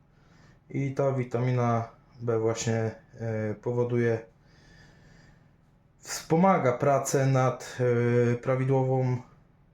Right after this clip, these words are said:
prawidłowym funkcjonowaniem układu pok-, e, nerwowego. Także, także myślę, że jako baza tutaj będzie bardzo, bardzo dobrym, mm, że tak powiem,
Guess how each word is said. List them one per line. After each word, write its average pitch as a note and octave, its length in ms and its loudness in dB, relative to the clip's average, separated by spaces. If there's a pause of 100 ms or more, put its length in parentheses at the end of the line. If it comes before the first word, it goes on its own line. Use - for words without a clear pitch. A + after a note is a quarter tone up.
prawidłowym B2+ 600 0
funkcjonowaniem B2+ 760 0
układu B2 340 -2
pok-, B2 380 -8
e, B2+ 500 2
nerwowego. C3+ 720 2 (2000)
Także, A#2+ 600 -2 (1800)
także A2+ 300 -2
myślę, A#2 380 0
że A2+ 340 2
jako B2 260 2
baza A#2+ 460 2 (720)
tutaj A#2+ 300 0
będzie A2+ 300 0
bardzo, A2+ 360 2
bardzo A2 360 -2
dobrym, A2 380 -2 (360)
mm, G#2+ 500 -6 (1040)
że G#2+ 160 -14
tak - 140 -8
powiem, G#2+ 460 -6